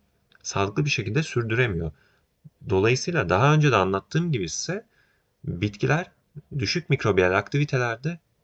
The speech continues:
ne yazık ki düşük büyümeler sergiliyorlar. O yüzden ne yaparsak yapalım burada iyi ve kaliteli ürün almak mümkün olmuyor.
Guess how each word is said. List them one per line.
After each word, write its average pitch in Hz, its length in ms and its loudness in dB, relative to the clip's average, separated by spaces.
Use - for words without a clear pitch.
ne 156 100 2
yazık 117 340 -2
ki 170 240 -4
düşük 147 280 0
büyümeler 92 340 2
sergiliyorlar. 82 680 -6
O 175 120 6
yüzden 120 300 2
ne 143 60 4
yaparsak 127 500 -2
yapalım 139 360 -2
burada 151 420 2
iyi 156 280 4
ve 143 120 0
kaliteli 131 400 2
ürün 127 240 2
almak 127 420 0
mümkün 120 300 0
olmuyor. 95 400 0